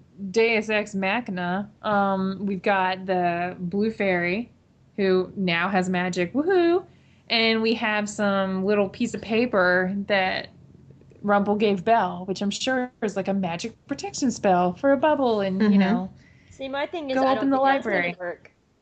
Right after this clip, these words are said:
Speaker 2: Under the Dome. It becomes Under the Dome,
Speaker 1: Yeah.
Speaker 2: Brie.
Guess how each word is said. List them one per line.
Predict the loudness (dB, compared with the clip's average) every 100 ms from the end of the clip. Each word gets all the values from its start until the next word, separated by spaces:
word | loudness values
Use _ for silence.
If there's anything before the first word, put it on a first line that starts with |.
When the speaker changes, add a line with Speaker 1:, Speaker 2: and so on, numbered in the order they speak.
| _ _ _ _ _ _ _ _ _ _ _
Speaker 2:
Under | 2 4 2
the | 2
Dome. | 2 2 2 0
It | 0
becomes | -2 -2 -4 -4
Under | -4 -4
the | -6
Dome, | -4 -2 2
Speaker 1:
Yeah. | 2 2 0
Speaker 2:
Brie. | -6